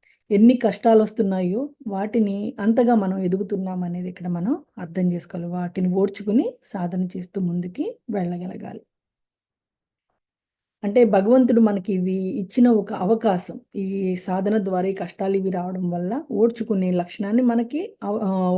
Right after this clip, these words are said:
వచ్చేలా చూస్తున్నాడు. ఇదొక భగవంతుడు ఇచ్చిన, ఆ, అవకాశం అని భావించి ముందుకి వెళ్ళాలి మనం. అంటే ఆత్మగా ఎదిగే మార్గంలో ఇవన్నీ వస్తాయి కాబట్టి వాటిని ఓర్చుకుని మ-, ముందుకు మనము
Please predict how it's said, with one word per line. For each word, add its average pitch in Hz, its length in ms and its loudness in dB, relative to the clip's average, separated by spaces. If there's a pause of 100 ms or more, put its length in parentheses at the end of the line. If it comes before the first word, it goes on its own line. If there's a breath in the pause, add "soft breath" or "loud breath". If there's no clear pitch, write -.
(200)
వచ్చేలా 226 380 6 (140)
చూస్తున్నాడు. 175 420 -4
ఇదొక 190 580 -4 (580 soft breath)
భగవంతుడు 214 540 4
ఇచ్చిన, 208 540 -2 (440)
ఆ, 202 80 -4
అవకాశం 233 600 0
అని 202 160 0
భావించి 185 480 -4
ముందుకి 190 560 -2
వెళ్ళాలి 175 400 -6
మనం. 170 220 -8
అంటే 247 260 -2 (120)
ఆత్మగా 190 440 0
ఎదిగే 185 340 0
మార్గంలో 180 580 -4
ఇవన్నీ 214 640 0
వస్తాయి 185 540 -10 (140)
కాబట్టి 185 380 -6
వాటిని 185 340 -2
ఓర్చుకుని 202 640 0
మ-, 226 200 -4
ముందుకు 190 360 2
మనము 180 360 -2